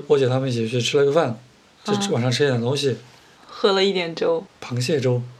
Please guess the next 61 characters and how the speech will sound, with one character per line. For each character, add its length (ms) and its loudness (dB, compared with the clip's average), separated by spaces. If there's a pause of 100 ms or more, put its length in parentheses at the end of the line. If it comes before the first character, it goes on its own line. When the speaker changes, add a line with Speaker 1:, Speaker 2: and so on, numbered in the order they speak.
(160)
Speaker 1:
好 120 -4
不 80 2
好 80 4
喝？ 300 -2
Speaker 2:
好 180 -8
喝， 340 -6 (120)
咸 520 -4
的。 180 -4 (180)
Speaker 1:
嗯。 340 -4 (400)
Speaker 2:
主 80 -2
要 120 0
是 160 2
热 240 4
乎 180 -4
的， 200 0
很 240 0
暖 260 2
胃。 340 -4
当 160 -4
时 160 -4
反 160 -2
正 140 -4
坐 160 6
了 100 2
车， 180 -2
Speaker 1:
嗯。 60 -4 (280)
Speaker 2:
我 60 -4
每 160 4
次 120 4
坐 160 6
车 120 2
就 140 4
会 160 4
肠 240 -6
胃 140 2
有 100 0
点 180 -4
不 80 -4
好， 220 -6
其 180 -14
实。 200 -10 (100)
Speaker 1:
嗯。 420 -2 (1000)
然 140 2
后 60 4
等 160 2
晚 100 2
上 140 2
两 120 2
三 160 2
点 140 2
才 160 0
到 220 2
家。 260 0 (560)
当 140 0
然 80 2
到 120 4
家 160 4
我 60 2
还 80 2
记 160 0
得 260 4